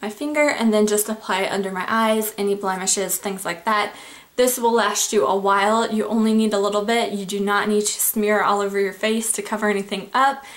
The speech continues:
It is very full coverage and will crease if you do that. But if you use a little bit at a time, it'll look good. So I definitely recommend this concealer.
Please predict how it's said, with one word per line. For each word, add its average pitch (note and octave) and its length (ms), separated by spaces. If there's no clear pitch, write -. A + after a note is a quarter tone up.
It B3 60
is A#3 160
very A#3 340
full A3 240
coverage G3 560
and G3+ 520
will A3+ 220
crease - 380
if G#3 160
you F#3+ 40
do E3+ 140
that. - 300
But - 160
if G#3 120
you A3+ 60
use A#3 180
a G#3+ 60
little B3 280
bit D4 220
at B3 140
a B3+ 60
time, C#4+ 400
it'll G#3 120
look G3+ 180
good. - 260
So G3 260
I G#3 100
definitely G#3+ 360
recommend G3+ 400
this F3 160
concealer. G3 720